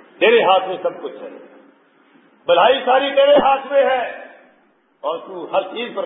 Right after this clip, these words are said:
قادر ہے۔ اللہ اکبر الحاکمین نے انسان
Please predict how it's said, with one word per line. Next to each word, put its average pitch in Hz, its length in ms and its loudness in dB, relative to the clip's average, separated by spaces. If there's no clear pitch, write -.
قادر - 280 -8
ہے۔ - 180 -20
اللہ 202 260 2
اکبر 214 240 -2
الحاکمین 233 680 0
نے 262 100 4
انسان 247 420 0